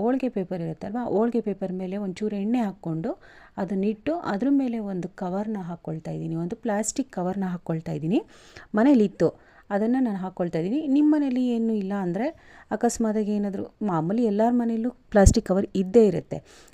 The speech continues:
ಅದನ್ನು ಕಟ್ ಮಾಡ್ಕೊಳ್ಳಿ. ಸ್ಕ್ವೇರ್ ಟೈಪು ಇಲ್ಲ ರೌಂಡ್ ಶೇಪು, ನಿಮ್ಗೆ ಯಾವ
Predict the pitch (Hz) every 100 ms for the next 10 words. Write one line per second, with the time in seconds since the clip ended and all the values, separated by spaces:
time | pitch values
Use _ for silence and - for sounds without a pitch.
0 | - 190 220 240 - 208 - 190 - 160
1 | 165 - _ _ _ - - - - -
2 | - - 233 220 196 196 - 311 - 208
3 | 202 190 185 175 180 175 - - 208 202
4 | 196 190